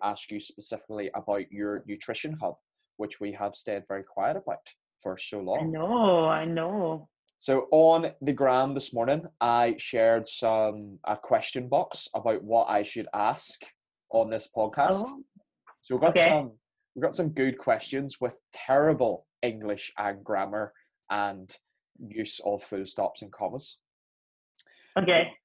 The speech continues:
Speaker 1: This one is from Lindsay, not, not my Lindsay, and it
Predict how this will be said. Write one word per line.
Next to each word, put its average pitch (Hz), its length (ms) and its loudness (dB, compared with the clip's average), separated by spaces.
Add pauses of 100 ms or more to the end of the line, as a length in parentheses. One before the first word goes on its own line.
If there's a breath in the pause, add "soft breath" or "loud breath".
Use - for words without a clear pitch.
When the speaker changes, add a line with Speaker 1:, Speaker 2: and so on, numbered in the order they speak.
(300)
Speaker 1:
This 139 320 -2
one 147 400 2
is 120 360 0
from 113 580 0 (240)
Lindsay, 110 600 -4 (300)
not, 120 220 2 (160)
not 127 180 0
my 113 140 2
Lindsay, 104 420 -4 (520)
and 104 120 -4
it - 200 -2